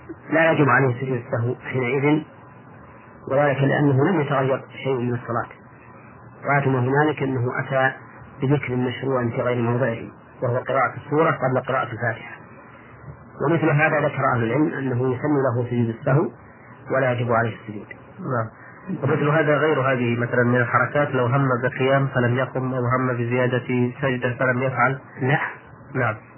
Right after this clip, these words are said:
Speaker 1: إذا، إذا هم ولم يفعل فلا شيء عليه إطلاقًا.
Speaker 2: لا شيء عليه.
Speaker 1: نعم، لأنه ما حصل من فعل.
Speaker 2: نعم. يقول: "إذا شك خلال قراءته للسورة أنه لم يأتي بالفاتحة ولم يترجح عنده أنه أتى بها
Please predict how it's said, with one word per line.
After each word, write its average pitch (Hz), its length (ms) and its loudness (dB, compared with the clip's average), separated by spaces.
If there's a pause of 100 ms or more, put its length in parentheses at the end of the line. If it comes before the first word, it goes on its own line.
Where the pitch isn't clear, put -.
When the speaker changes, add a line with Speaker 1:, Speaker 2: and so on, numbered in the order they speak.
(300)
Speaker 1:
إذا، 123 160 -4
إذا 135 300 0
هم 143 100 2
ولم 135 220 0
يفعل 156 220 0
فلا 156 160 2
شيء 127 180 -2
عليه 120 320 0
إطلاقًا. 120 340 -2
Speaker 2:
لا 147 140 0
شيء 131 160 -2
عليه. 117 320 -4
Speaker 1:
نعم، 113 180 -4
لأنه 147 180 2
ما 151 100 4
حصل 135 220 0
من 120 160 2
فعل. 107 220 -8 (360)
Speaker 2:
نعم. 117 120 -4 (920)
يقول: 156 260 0
"إذا 151 160 2
شك 165 420 0
خلال 143 340 4
قراءته 139 420 2
للسورة 139 520 2
أنه 135 280 2
لم 143 180 4
يأتي 143 280 2
بالفاتحة 123 640 -2 (140)
ولم 131 240 -2
يترجح 131 640 0
عنده 123 520 0
أنه 127 380 0
أتى 127 200 -2
بها 120 280 2